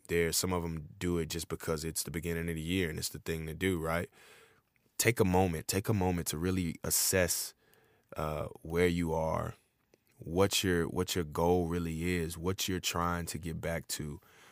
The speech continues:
Um, and this is not a thing where you need to look in the mirror and beat yourself up, but it's just being honest about some of the, the,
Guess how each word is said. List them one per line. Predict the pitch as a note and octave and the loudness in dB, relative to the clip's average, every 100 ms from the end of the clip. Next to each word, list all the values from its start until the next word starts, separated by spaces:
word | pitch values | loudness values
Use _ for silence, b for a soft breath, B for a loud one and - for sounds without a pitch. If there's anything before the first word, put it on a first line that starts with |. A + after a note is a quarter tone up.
| B | B
Um, | - F2 | -2 -2
and | F#2 | 2
this | A#2 A#2 | 2 2
is | |
not | G#2+ G2 | 4 4
a | F2+ | 2
thing | F#2+ F#2 | 0 -2
where | F2 | 0
you | F2+ | 0
need | F2+ F2 | -2 -4
to | D#2+ D#2 | -6 -6
look | C2+ F2 F2 | -6 -4 -2
in | E2 | -2
the | |
mirror | E2 F2 E2 | -2 -2 -2
and | D#2+ | -4
beat | F2 F2 | -4 -2
yourself | - - E2+ D#2 F#2 | -2 -2 -4 -2 0
up, | G2+ - B B B B B | 0 0 B B B B B
but | G2+ | 0
it's | F#2+ | 0
just | F#2+ G2+ E2 | 2 0 0
being | F#2 F2+ E2+ | -2 0 0
honest | F2 F#2+ F2+ E2 | 0 0 0 -4
about | D#2 E2 E2 - _ - | -2 -2 -2 -6 _ -6
some | - F#2+ | -4 -2
of | F2 | -2
the, | E2+ E2 D#2+ _ | -4 -4 -8 _
the, | E2+ D#2+ | -6 -6